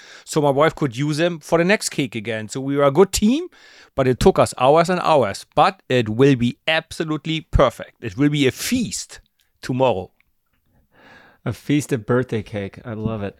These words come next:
Speaker 2: I love it. Yeah. The weekend was, uh, kind of bizarre here. Really cold. Kind of got, kind of depressed a little bit, like it just changed all of a sudden.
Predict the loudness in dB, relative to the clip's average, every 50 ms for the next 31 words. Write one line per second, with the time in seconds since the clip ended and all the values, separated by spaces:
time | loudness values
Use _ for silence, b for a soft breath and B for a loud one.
0 | _ -12 -10 -8 -6 -6 -6 -4 -6 -6 -6 -4 -2 0 2 2 2 2 0 -4
1 | _ -2 0 2 4 4 2 2 2 2 2 2 2 2 4 4 4 4 2 2
2 | 2 2 4 4 4 4 4 2 0 -2 -4 -4 -2 -2 -2 -2 -2 -2 0 2
3 | 2 2 2 0 0 0 0 0 0 -2 -2 -6 b b b b b b b b
4 | b b b b b b b b -8 -4 0 4 6 6 6 4 2 0 0 2
5 | 4 4 4 2 -2 -6 -10 -18 _ _ _ _ _ -14 -6 -2 0 2 2 2
6 | 2 2 2 0 0 -2 -6 _ -20 -20 -20 _ _ -8 -4 0 2 2 2 2
7 | 0 -6 -10 -20 _ _ _ _ _ _ _ _ _ _ _ _ _ _ _ _
8 | _ _ _ _ _ -2 -2 -2 0 2 0 0 0 2 0 2 4 4 4 4
9 | 2 0 0 0 0 0 0 -2 -4 -6 -6 -6 -8 -8 -8 -4 -2 0 0 0
10 | -2 -2 0 0 0 0 -2 -2 -2 0 0 0 0 0 -2 -2